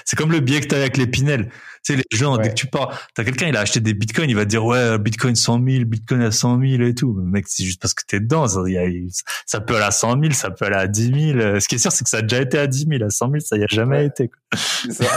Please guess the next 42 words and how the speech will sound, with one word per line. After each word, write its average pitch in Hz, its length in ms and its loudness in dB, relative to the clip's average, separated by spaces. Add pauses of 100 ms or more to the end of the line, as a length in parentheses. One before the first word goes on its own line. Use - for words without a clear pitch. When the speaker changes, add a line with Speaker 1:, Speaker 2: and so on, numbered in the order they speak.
(160)
Speaker 1:
<laughs> - 600 -6
Mais 143 100 -2
bon. 120 160 0 (960)
Ok. 135 260 0 (540)
Euh, 123 240 2
<laughs> - 480 -2
putain, 151 520 -4
on 120 40 0
a 110 80 2
digressé 127 680 0
et 123 60 -2
tout, 120 260 0
c'est 107 220 -4
pas 113 140 0
grave. 110 200 0 (560)
Euh... 127 640 2 (360)
Là, 160 180 2 (140)
là, 156 180 2
on - 40 2
a 143 40 2
dépensé 139 460 0
les 135 100 2
cent 147 220 0
mille, 147 180 2
hein. 107 160 0 (800)
Speaker 2:
Ouais, 123 160 0
Speaker 1:
T'as, - 20 -2 (100)
Speaker 2:
non, 113 60 -4
Speaker 1:
t'as, 117 120 0
Speaker 2:
j'ai 113 60 -8
Speaker 1:
t'as 123 100 0
Speaker 2:
tout - 120 -12
claqué, - 320 2
là. 101 100 -2
Speaker 1:
t'as 143 100 -2
Speaker 2:
Là, 127 120 0
il 131 60 2
me 131 60 2
reste - 160 -2
plus 196 100 0
rien, 131 180 0
là. - 100 -2